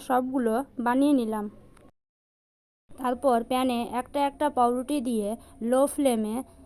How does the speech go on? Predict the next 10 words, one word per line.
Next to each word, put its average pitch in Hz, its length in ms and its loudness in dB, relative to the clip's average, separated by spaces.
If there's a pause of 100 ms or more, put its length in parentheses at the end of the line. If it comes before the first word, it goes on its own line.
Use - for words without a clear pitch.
(220)
ভেজে 247 380 4 (540)
একটা 262 280 -2
পাত্রে 247 260 0 (120)
তুলে 294 300 2
নিলাম। 214 240 -2 (1160)
সবগুলো 262 460 2 (180)
একই 311 200 0 (100)
নিয়মে 233 360 0 (220)
বানিয়ে 269 340 4
নিলাম। 208 240 -4